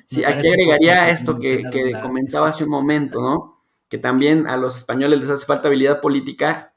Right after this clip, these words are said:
Speaker 1: porque si ya lo hicieron, es decir, que tú dijeras, "No, pues es una política de los Borbones, de no pedirle disculpas a nadie",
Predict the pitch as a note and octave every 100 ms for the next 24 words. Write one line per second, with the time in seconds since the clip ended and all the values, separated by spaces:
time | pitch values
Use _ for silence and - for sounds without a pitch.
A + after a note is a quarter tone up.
0 | - B2 B2+ - A#2+ - A#2 A2+ C#3 E3
1 | E3+ D#3+ D#3+ D3 D#3 D#3+ D#3 C3 - B2
2 | A#2+ D3+ D3 C3+ B2+ E3 F#3 - D#3+ F3
3 | E3 C#3+ D3+ D3+ D3 C#3 - - - _
4 | _ - B2+ C3 B2+ A#2+ C#3 C#3+ C3 B2
5 | C3+ C3+ C#3 C#3+ C3+ C#3+ - C3+ B2+ B2+
6 | C3+ C3 D3+ -